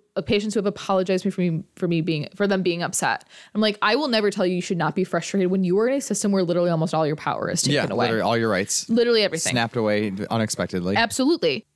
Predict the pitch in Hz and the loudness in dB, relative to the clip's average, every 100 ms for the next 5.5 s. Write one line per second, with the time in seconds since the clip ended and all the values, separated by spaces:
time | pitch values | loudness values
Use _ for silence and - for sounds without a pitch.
0 | _ - 214 220 220 226 214 220 208 208 | _ -2 2 2 2 2 2 4 2 2
1 | 214 208 202 180 - 202 - 381 453 - | 0 0 -2 -4 -2 -2 0 0 0 -6
2 | - 587 494 494 - 214 370 123 123 113 | -2 2 4 2 2 0 0 -2 -2 2
3 | 277 277 214 185 247 349 254 262 440 - | 2 2 2 0 0 0 0 0 -4 -6
4 | 214 214 277 269 233 381 269 247 233 165 | -2 0 2 2 2 2 2 0 2 0
5 | - 277 262 190 | 0 0 2 0